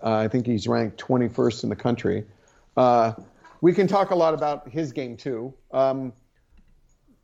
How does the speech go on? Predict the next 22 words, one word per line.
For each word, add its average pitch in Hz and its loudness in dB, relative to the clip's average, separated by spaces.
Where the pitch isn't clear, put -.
significant 196 0
also 160 0
coming 165 -4
from 143 -4
an 127 -4
L 143 4
A 156 4
high 131 0
school, 123 -6
Compton 160 0
Magic, 135 -2
which 135 -4
is 127 -4
probably, 175 2
uh, 185 -8
no, 190 0
not 151 -2
probably, 117 -6
the, 147 -2
the 143 -4
number 156 2
one 147 -2